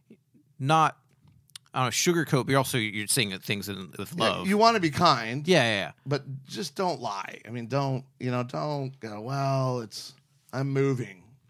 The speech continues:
Speaker 2: And you're not moving.
Speaker 1: <laughs> Right.
Speaker 2: And then they see you at the Starbucks. They're like, "Hey, oh, uh, I'm back." <laughs>
Speaker 1: Right. It,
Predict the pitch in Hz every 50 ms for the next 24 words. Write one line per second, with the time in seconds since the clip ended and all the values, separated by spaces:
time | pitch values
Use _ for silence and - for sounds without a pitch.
0 | _ _ - 123 127 143 156 165 160 143 131 180 110 104 - - 139 139 240 170
1 | - - 190 - - - 165 - 131 - - - - 151 - - - 139 160 160
2 | 151 143 131 - - 156 170 170 156 143 135 131 131 123 120 - - 143 151 151
3 | 131 131 127 123 135 143 143 143 139 156 190 226 233 196 135 113 107 - _ _
4 | _ _ _ _ _ - 139 170 190 185 156 123 - - - 165 156 151 151 147
5 | 147 147 143 131 135 165 220 247 233 254 269 277 254 220 226 233 - 147 151 -
6 | - - - - - _ _ _ - - 135 131 - - 135 123 - _ _ -
7 | - - - _ - 135